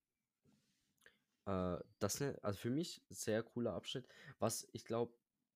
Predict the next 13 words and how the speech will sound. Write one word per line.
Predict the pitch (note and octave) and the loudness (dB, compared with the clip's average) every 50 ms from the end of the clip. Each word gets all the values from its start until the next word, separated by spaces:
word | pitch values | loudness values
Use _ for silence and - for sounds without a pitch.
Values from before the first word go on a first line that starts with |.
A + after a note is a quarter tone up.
| _ | _
technisch | - C3+ B2+ C#3 - D3 C3+ B2+ - - | -2 0 0 0 0 -2 -4 -4 -4 -2
gesehen | A#2 A2 A2 A2+ A2+ A2+ A2+ A2+ G#2+ G#2+ G#2+ G#2 G#2 | -2 0 2 2 2 2 0 0 -2 -4 -6 -6 -6
wieder | G2 G#2 G2+ | -4 -4 -2
sehr | G2 - G2+ G2+ G2+ G2+ | 0 2 4 4 4 2
schwer | G2+ - - G2 F#2+ F#2+ F2+ | 0 -2 0 2 2 2 2
wird, | G2 G2 F#2 - - | 0 -4 -4 -4 -6
wird | F2 E2 - - | -8 -8 -8 -10
Kurve | - - G2+ F#2 F2 F#2+ F2 | -6 -4 -4 -2 -2 -2 -4
zehn, | - - - G2+ G2 A2+ B2+ B2 | -4 -2 0 2 2 2 2 0
weil | A2 F#2+ F2 | 0 0 2
das | F#2+ F#2+ F#2 - - | 2 2 2 2 0
dieser, | - F#2+ F#2 F#2+ F#2 F2+ | -2 0 2 2 2 0
dieser | - - - F#2 F2 F#2 F#2 F2+ F2 F2 E2+ | 0 -2 -6 -4 -2 0 0 2 2 0 0